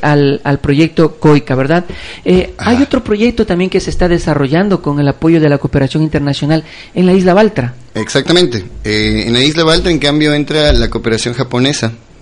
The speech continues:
Speaker 2: que para este caso está
Speaker 1: La
Speaker 2: construyendo
Speaker 1: jaica.
Speaker 2: también, eh, sí, jix es la agencia,
Speaker 1: Ujú.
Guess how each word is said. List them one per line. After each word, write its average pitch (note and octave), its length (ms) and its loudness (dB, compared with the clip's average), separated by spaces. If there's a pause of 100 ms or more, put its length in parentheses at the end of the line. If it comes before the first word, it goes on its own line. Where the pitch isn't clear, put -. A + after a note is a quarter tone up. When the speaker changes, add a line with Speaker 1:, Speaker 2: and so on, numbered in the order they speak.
(140)
Speaker 2:
que G#2 240 0
para A2+ 140 -2
este B2 180 -6
caso B2 180 -2
está - 160 -2
Speaker 1:
La B2 60 -2
Speaker 2:
construyendo D3 460 4
Speaker 1:
jaica. C#3 60 0
Speaker 2:
también, A#2+ 320 0 (460)
eh, A2+ 160 0
sí, C3 260 -2
jix - 400 -2
es A2 140 -2
la A2+ 80 0
agencia, A2 760 -2
Speaker 1:
Ujú. D#3+ 340 -8